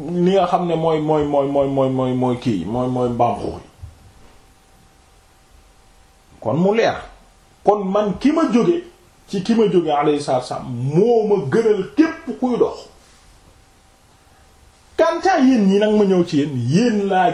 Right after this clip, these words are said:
gën a bañ luy exister. Loolu moom bee boo mu leer. Dañ naan walaa wal baraa.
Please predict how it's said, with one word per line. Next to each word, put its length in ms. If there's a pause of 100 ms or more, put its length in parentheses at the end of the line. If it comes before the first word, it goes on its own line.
gën 180
a 160
bañ 160 (100)
luy 220
exister. 420 (760)
Loolu 280
moom 200
bee 140
boo 160
mu 160
leer. 200 (2250)
Dañ 200
naan 300
walaa 320
wal 220
baraa. 360